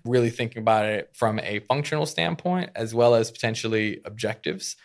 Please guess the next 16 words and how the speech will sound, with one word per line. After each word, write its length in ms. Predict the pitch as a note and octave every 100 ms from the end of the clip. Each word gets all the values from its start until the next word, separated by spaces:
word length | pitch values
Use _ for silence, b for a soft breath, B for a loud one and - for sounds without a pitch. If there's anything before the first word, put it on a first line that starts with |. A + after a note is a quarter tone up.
| b b
and 280 | - A#2 A2
what 140 | A#2 A#2
objectives 680 | G#2 A2 A2 - B2 C3+
require 420 | C#3 C3 C#3+ C#3 C#3+
a 60 |
certain 300 | - D3+ C#3+
level 240 | C#3+ C#3+ D3
of 120 | D3
resource. 520 | D#3+ - F3+ F3+ - B B B B B B -
The 160 | C3
other 160 | C#3 D3
key 260 | D3 C#3+ B2
thing 240 | - A#2
here 220 | A2+ A2+
is 120 | G2+
measurement, 640 | G2+ G#2+ B2 G#2+ - -